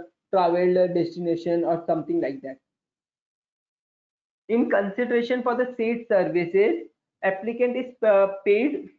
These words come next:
service fees in form of cost plus applicable markup. The cost include all direct and indirect costs incurred by queries, including salaries,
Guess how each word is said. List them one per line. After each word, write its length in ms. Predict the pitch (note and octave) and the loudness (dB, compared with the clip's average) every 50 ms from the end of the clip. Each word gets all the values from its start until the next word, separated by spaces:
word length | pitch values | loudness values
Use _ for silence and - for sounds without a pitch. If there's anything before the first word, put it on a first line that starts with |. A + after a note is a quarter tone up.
| _ _ _ _ _ _ _ _ _ _ G3 G3 G3+ - | _ _ _ _ _ _ _ _ _ _ -10 -8 0 2
service 400 | A3 G#3+ G3 G3+ A#3+ E4 E4 - - | 2 2 2 2 -2 -2 -2 -4 -6
fees 220 | B3 A3 G3+ F3+ G#3 | -6 -6 -4 -4 -4
in 180 | A3+ A3 G#3 | -6 -6 -4
form 240 | - A3+ G#3 G#3 A3 | 0 0 0 2 2
of 220 | B3+ C#4 - - | 0 -2 -2 -4
cost 280 | - G#3 G#3 A3 G#3+ - - - | 2 4 4 4 4 2 -6 -6
plus 160 | - A3+ A#3 A#3 - - | -2 -2 -2 -2 -2 -6
applicable 480 | - - - G3 G3 G3 F#3+ G#3+ G#3+ | -8 -2 2 4 4 4 4 2 -2
markup. 540 | G#3+ F#3+ E3 D3+ C#3+ - - C#3+ - - _ _ _ _ _ _ _ _ _ _ F#3 | -2 -2 -4 -4 -4 -8 -10 -10 -10 -10 _ _ _ _ _ _ _ _ _ _ -2
The 120 | A3 A3+ | -2 -2
cost 400 | A3+ A3+ A3 G#3+ A3 A#3 A#3 - A#3 | 0 2 4 4 4 4 0 -4 -8
include 260 | A3 G#3 - A#3+ A#3 | -10 -6 -2 0 2
all 220 | A3 G#3 G#3+ A3+ | 2 2 2 2
direct 360 | G#3 G#3 F#3 F3+ F3+ G3 G3 G3+ | 2 2 0 2 0 -2 -4 -2
and 180 | A3+ A3 G3+ | -4 -4 -4
indirect 440 | G3 G3 F#3+ F#3+ F#3+ G#3 G#3 G3+ - | -2 -2 -2 0 0 -2 -4 -4 -4
costs 320 | F#3+ F#3 G3+ A3 A#3 A3+ - | 0 2 2 2 2 -2 -6
incurred 400 | F3+ F#3 F3+ E3+ F3+ G3+ G3+ F#3+ | -6 -6 -6 -2 -2 -2 0 0
by 100 | G3+ G#3 | -2 -4
queries, 380 | G#3 - F#3+ F3 E3+ F#3+ G3 G3+ G3+ | -2 -2 -4 -2 0 0 -2 -2 -4
including 360 | F#3 F3+ F#3+ G3 G#3+ A#3 - | -8 -2 -2 -2 -2 -2 -2
salaries, 540 | G3+ E3 D#3+ E3+ E3+ E3+ F3 F#3 G3 F#3+ | 0 0 0 0 -2 0 0 -2 -2 -4